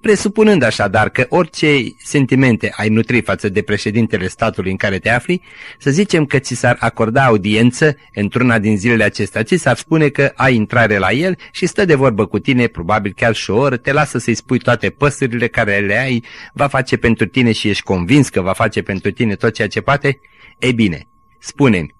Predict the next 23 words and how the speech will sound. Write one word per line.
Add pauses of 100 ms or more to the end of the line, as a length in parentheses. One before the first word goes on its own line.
(120)
nu-ți
va
bate
inima
în
mod
deosebit? (720)
Dacă
ai
ști
că
mai
este
până
atunci
timp
de
șase
zile,
șapte
zile,
o
lună,